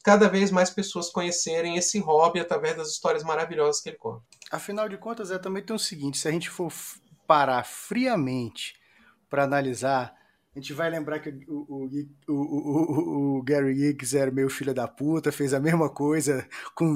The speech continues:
Speaker 2: uma tre-, uma galera de artista, de, de escritor, e, enfim.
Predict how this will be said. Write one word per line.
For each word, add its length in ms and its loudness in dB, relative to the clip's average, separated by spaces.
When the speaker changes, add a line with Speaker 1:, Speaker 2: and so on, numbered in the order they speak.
Speaker 2:
uma 200 6
tre-, 240 2
uma 240 6
galera 2000 8
de 120 2
artista, 560 2
de, 180 -2
de 100 -8
escritor, 540 6
e, 200 6
enfim. 480 -12